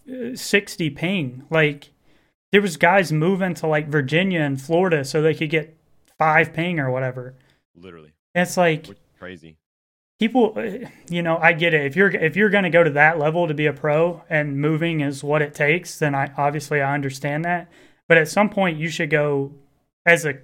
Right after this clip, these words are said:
Speaker 1: as the company, you should go, maybe
Speaker 2: There are
Speaker 1: it would
Speaker 2: people
Speaker 1: be
Speaker 2: uprooting their lives
Speaker 1: Yeah, maybe it would
Speaker 2: for
Speaker 1: be more
Speaker 2: an
Speaker 1: beneficial for us to spend this extra money up front to bring more players in rather than force people out because they're getting shit on because they have a hundred ping.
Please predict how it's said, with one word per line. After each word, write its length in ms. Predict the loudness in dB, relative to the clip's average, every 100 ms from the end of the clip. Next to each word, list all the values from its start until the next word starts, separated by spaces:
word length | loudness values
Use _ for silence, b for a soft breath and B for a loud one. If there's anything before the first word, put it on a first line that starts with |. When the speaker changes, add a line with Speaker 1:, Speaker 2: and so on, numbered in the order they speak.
| -2
Speaker 1:
as 240 | 2 2 0
the 100 | -6
company, 480 | -4 -6 -4 -6 -4
you 140 | -4
should 180 | -4 -2
go, 320 | 0 0 -6 -12 b b b b _
maybe 280 | 0 2 4
Speaker 2:
There 80 | 2
are 20 |
Speaker 1:
it 20 |
would 80 | 0
Speaker 2:
people 240 | -2 -6 -10
Speaker 1:
be 60 |
Speaker 2:
uprooting 340 | -20 -18 -18 -16
their 160 | -18
lives 640 | -18 -18 -16 -16 -18 _ 2
Speaker 1:
Yeah, 120 | 2
maybe 340 | 4 0 4 4
it 40 |
would 160 | 4 0
Speaker 2:
for 60 |
Speaker 1:
be 120 | 0
more 200 | 0 0
Speaker 2:
an 60 | 0
Speaker 1:
beneficial 540 | -2 -2 -2 -2 -2
for 160 | -2 0
us 160 | -2 -2
to 120 | -10
spend 500 | -10 -8 -2 0 0
this 240 | -2 -4 -2
extra 340 | -2 0 -4
money 400 | -2 -2 -2 -4 0
up 140 | -2 -2
front 500 | -8 0 0 0 -4 _ b b b
to 100 | -2
bring 580 | -2 -4 -4 0 2 2
more 220 | 2 0
players 480 | 0 0 2 0 -2
in 420 | -4 -4 -4 -6 _ _ _ _ _ 0
rather 280 | 2 4 0
than 200 | -2 -4
force 340 | -4 -2 -2
people 300 | -4 -4 2
out 240 | 4 4 2
because 240 | -4 -2
they're 80 | -2
getting 180 | -2 -4
shit 260 | -4 -2
on 260 | 0 0 -4 -8
because 240 | -6 -4
they 80 | -2
have 100 | -2
a 60 | -2
hundred 340 | -4 -2 -4
ping. 340 | -4 -6 -6